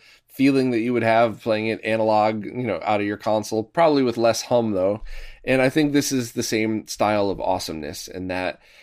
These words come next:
hey, maybe you played this game as a kid in the U S or in Europe and you loved it, but then you later on in life discovered there was an F M sound chip that you never knew about, like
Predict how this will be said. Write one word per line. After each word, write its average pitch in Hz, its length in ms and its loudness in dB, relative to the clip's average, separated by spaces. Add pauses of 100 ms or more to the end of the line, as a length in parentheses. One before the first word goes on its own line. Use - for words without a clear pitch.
hey, 131 160 4
maybe 123 280 2
you 127 160 4
played 127 260 0
this 123 140 -6
game 120 220 0
as 110 100 -6
a 98 40 -6
kid 120 300 -2
in 110 160 -6
the 104 100 -6
U 110 200 0
S 110 200 0
or 101 120 -4
in 98 100 -4
Europe 101 340 -2
and 87 140 -8
you 90 80 -8
loved 95 320 -2
it, 80 240 -6
but 87 300 -6
then 104 180 -6
you 104 160 -6
later 107 340 0
on 107 120 0
in 101 60 -6
life 110 280 -2
discovered 101 540 -6
there 92 160 -4
was 107 160 -2
an 107 80 0
F 117 160 -2
M 117 120 0
sound 143 300 2
chip 131 220 -4
that 131 120 -2
you 90 80 -6
never 110 260 0
knew 107 140 2
about, 98 400 0
like 95 220 -6